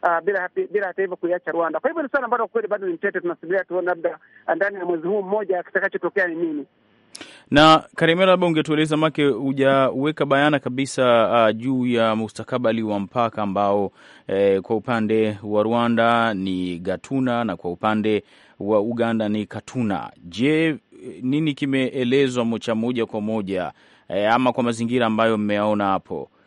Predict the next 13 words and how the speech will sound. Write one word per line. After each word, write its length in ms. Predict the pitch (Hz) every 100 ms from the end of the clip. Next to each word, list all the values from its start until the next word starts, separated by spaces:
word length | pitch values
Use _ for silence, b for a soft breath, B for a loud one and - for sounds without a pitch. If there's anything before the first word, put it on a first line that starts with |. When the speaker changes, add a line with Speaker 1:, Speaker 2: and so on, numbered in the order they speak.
| b _
Speaker 2:
kwamba 300 | 104 101 101
kuna 580 | 110 107 107 104 104 - - - -
hali 460 | - 127 131 131
ya 300 | 123 113 107
mpaka 360 | 104 107 104 -
huo 240 | 110 123
kufunguliwa 840 | 113 107 120 107 107 127 131 127 117
ama 220 | 123 113
bado 380 | 107 120 120 117
swala 320 | - 117 110
ambalo 320 | 101 107 104
liko 300 | 98 101 107
tete? 560 | 98 95 - 92 58